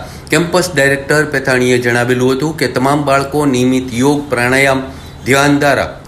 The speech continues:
માનસિક રીતે મજબૂત બને અને તંદુરસ્ત રહે, એક શ્રેષ્ઠ ભારતનું નિર્માણ કરે અને એ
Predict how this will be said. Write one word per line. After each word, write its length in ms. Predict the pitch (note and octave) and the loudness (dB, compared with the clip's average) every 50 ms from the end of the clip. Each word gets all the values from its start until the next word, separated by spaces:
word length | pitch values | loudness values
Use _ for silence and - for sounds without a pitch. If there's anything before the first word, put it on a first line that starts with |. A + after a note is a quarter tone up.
| - - | -8 -4
માનસિક 500 | G2 A#2 C#3 D3 D#3 D3+ F#3+ G3 E3+ F3 | 0 2 4 4 2 2 0 0 0 0
રીતે 160 | F3 E3 F3 E3 | 0 2 2 2
મજબૂત 420 | C#3 C3 C3 C3 C3 C#3+ C#3+ C#3+ - | 2 2 0 0 -2 -2 -2 -2 0
બને 180 | B2+ B2 B2+ G#2 F#2 - - - - - - | 0 0 0 0 -4 -6 -14 -16 -16 -8 -2
અને 180 | - C#3 D3 D3 | 0 2 2 2
તંદુરસ્ત 520 | C#3+ D3 D#3+ F3 F3 F#3+ G3 G3 G3 G3 E3+ E3+ E3 | 2 0 0 0 2 2 2 2 0 2 0 2 2
રહે, 180 | E3 E3+ F3 E3+ F3 - - - | 2 2 0 0 -2 -8 -8 -2
એક 160 | G#2+ B2+ B2+ B2+ - | -2 0 0 -2 -4
શ્રેષ્ઠ 500 | - - D3+ F3 F#3+ - - - - - - - - - - - - | -4 0 2 2 2 0 -2 -6 -8 -8 -8 -12 -18 -20 -14 -8 -4
ભારતનું 600 | A#2 B2 C#3 D#3+ F3+ F3 E3 D#3+ E3 D3+ B2+ C3 | -2 0 2 2 0 0 0 0 2 2 2 2
નિર્માણ 400 | C3+ C3 B2 B2+ D3+ D#3+ D#3+ E3 - | 2 0 0 0 2 0 0 0 0
કરે 160 | E3+ E3 E3+ E3 - - - - - - | 2 2 2 0 -2 -6 -14 -18 -14 -6
અને 180 | - B2 C3 - - C3 - | -2 0 0 0 0 0 0
એ 140 | E3+ F#3+ | 2 2